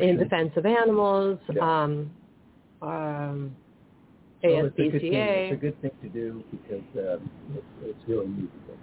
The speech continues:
Speaker 1: It is. Uh, if we could be, we're gonna take you seven zero six momentarily. I mean, ideally, being in the field to help animals would be great, but we're here to help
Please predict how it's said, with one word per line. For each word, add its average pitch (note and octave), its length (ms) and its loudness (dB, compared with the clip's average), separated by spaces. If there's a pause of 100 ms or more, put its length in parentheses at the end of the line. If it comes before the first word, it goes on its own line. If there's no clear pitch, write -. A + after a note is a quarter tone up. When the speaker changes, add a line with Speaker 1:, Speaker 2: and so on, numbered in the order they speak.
(760)
Speaker 1:
It A3 140 6
is. D3+ 200 4 (280)
Uh, G3 60 4
if F#3+ 300 0
we G#3+ 140 4
could F3+ 220 -2
be, E3+ 320 2
we're F3 260 0
gonna E3 160 0
take D#3+ 220 0
you D3 160 -2 (120)
seven D3+ 300 0
zero D3+ 300 -2
six D#3 100 -6 (100)
momentarily. D3+ 680 0 (680)
I A3+ 80 6
mean, A3 260 4 (220)
ideally, G#3 680 2 (140)
being F#3 240 0
in E3 120 0
the D3+ 180 -2
field D#3+ 260 0
to - 60 -10
help - 240 -8
animals - 480 -8 (100)
would D3 160 0
be C3+ 260 -2 (200)
great, C3 260 2 (460)
but D3 180 4 (400)
we're D#3 380 4 (400)
here D3+ 300 4
to - 180 -10
help C3+ 200 -2